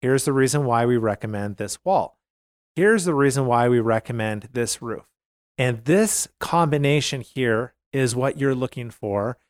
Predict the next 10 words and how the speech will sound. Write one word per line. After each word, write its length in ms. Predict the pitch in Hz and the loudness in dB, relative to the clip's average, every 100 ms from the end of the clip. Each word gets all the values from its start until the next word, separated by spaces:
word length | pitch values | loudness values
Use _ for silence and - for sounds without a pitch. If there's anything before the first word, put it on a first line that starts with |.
| _ _ | _ _
And 200 | 135 127 | 0 2
this 220 | 131 160 - | 2 2 0
combination 800 | 180 175 160 139 131 147 139 143 | 0 0 0 0 -2 -2 -2 -4
is, 320 | 127 113 104 - | -4 -4 -4 -6
is 180 | 117 | -6
the 100 | - | -6
best 420 | 101 - 131 - - | -8 -2 -2 -2 -2
way 200 | 123 113 | 0 -2
possible." 680 | - - 107 - 104 92 135 | -4 -4 -4 -4 -8 -10 -4
Now, 260 | 135 104 | -4 -4